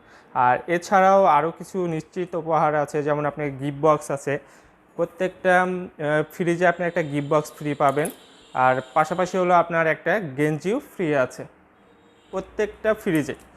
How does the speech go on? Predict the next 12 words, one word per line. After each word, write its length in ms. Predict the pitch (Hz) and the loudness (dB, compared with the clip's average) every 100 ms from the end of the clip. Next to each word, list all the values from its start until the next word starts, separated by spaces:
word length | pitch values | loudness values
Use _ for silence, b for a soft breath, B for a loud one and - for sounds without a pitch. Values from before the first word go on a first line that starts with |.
| B B - | B B 2
আর 180 | 147 | 6
আমি 200 | 147 180 | 6 4
যে 180 | 196 226 | 0 4
অফারগুলো 500 | 214 208 220 202 214 | 4 4 2 2 2
বলছি, 500 | 170 156 147 175 208 190 | 2 -2 -2 -6 -6 -2
এই 140 | 185 | 0
অফারগুলো 560 | 185 170 180 170 175 180 | 2 2 0 0 0 0
মূলত 360 | 165 165 165 | 0 -2 0
হলো 220 | 175 170 170 | 0 2 2
আপনার 340 | 156 170 175 - - | 0 0 0 0 -4
এক 260 | 160 170 - | -4 -4 -8
থেকে 400 | 208 208 226 339 | -6 -2 -2 -4